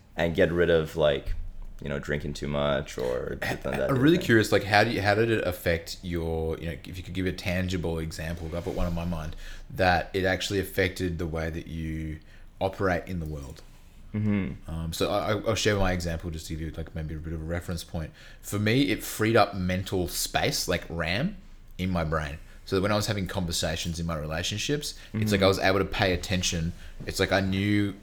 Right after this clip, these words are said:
Speaker 2: m-, more of what was happening through s-, in social circumstances.
Speaker 1: Yeah.
Speaker 2: But most people have, like, two,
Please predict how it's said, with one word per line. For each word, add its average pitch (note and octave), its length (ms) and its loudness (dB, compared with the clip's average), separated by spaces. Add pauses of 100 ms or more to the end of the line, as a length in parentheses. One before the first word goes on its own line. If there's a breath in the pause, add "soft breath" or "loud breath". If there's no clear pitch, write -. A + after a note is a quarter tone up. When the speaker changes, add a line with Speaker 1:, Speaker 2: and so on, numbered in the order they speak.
(120)
Speaker 2:
m-, F#2 180 -6
more G2 260 4
of F#2 120 0
what F2+ 140 -2
was F2+ 140 -2
happening G2+ 460 -2 (280 loud breath)
through F2+ 160 -2
s-, E2+ 140 0
in F2+ 240 -2
social F2 420 2
circumstances. G#2 920 -2
Speaker 1:
Yeah. F#2 360 6
Speaker 2:
But - 120 -4
most E3 240 6
people C#4 220 4
have, D3 240 8
like, G#2+ 180 0
two, C3+ 460 4